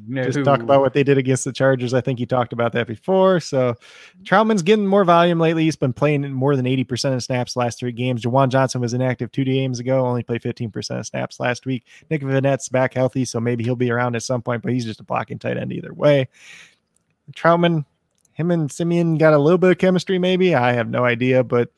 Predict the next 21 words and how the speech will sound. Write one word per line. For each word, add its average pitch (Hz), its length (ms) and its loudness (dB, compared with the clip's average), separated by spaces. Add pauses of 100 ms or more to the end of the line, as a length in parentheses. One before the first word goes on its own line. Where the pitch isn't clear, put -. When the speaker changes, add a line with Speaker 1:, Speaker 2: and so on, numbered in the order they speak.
(300)
Speaker 2:
they're 165 260 0
also 208 320 2
designing 143 460 2
a 123 60 0
couple 135 240 0
plays 131 240 0
for 123 120 -4
him 120 160 -2
here 123 200 0
and 117 100 -2
there, 117 160 0
too. 135 360 0
Some 135 220 0
of 123 40 -2
them 120 80 -4
have 123 160 0
not 117 200 0
been 113 200 -8
quite - 260 -8
successful, 139 580 -2
but 120 300 -6